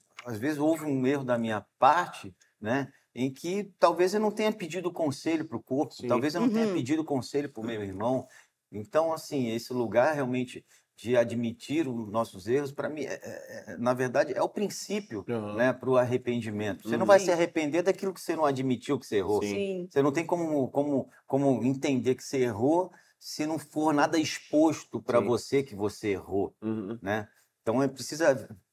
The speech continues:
Speaker 1: primeiro, aquela medida de exposição à luz. A
Speaker 3: Sim.
Speaker 1: palavra expõe os nossos erros.
Speaker 2: Sim.
Speaker 1: E, às vezes, os frutos expõem os nossos erros. Frutos vão expor os
Speaker 3: Sim.
Speaker 1: nossos erros. Às vezes, um
Speaker 2: Aham.
Speaker 1: fruto podre ali que a gente dá, uma resposta errada que a gente dá.
Speaker 2: Sim.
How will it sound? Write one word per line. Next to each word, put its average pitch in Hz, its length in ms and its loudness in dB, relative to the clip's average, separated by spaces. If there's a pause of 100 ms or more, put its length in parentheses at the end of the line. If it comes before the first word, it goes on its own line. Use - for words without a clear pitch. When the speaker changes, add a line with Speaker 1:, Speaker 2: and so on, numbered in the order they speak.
Speaker 1:
primeiro, 139 340 4
aquela 170 240 2
medida 151 360 -2
de 127 80 -6
exposição 135 920 2
à 120 100 6
luz. 139 640 2 (260)
A - 120 -2
Speaker 3:
Sim. - 60 0
Speaker 1:
palavra 135 540 8
expõe 160 540 -2
os 135 100 0
nossos 117 380 -4
erros. 110 380 -2 (100)
Speaker 2:
Sim. 101 260 -12
Speaker 1:
E, 110 80 0
às 117 120 4
vezes, 135 360 0 (400)
os 117 220 -2
frutos 147 480 0
expõem 147 460 0
os 120 120 -2
nossos 113 380 -2
erros. 113 220 -4
Frutos 147 340 0
vão 123 160 0
expor 139 280 -2
os 156 60 2
Speaker 3:
Sim. 139 60 2
Speaker 1:
nossos 117 300 2
erros. 120 140 0
Às 107 60 0
vezes, 123 120 2
um 123 60 0
Speaker 2:
Aham. 107 100 -6
Speaker 1:
fruto 131 320 -2 (100)
podre 113 300 6
ali 110 160 -2
que 107 100 -8
a 98 40 -2
gente 104 280 -10
dá, 101 220 2 (280)
uma 110 220 2
resposta 123 560 0
errada 110 400 2
que - 80 -12
a 107 60 -6
gente 98 260 -10
dá. 98 300 2
Speaker 2:
Sim. 98 240 -8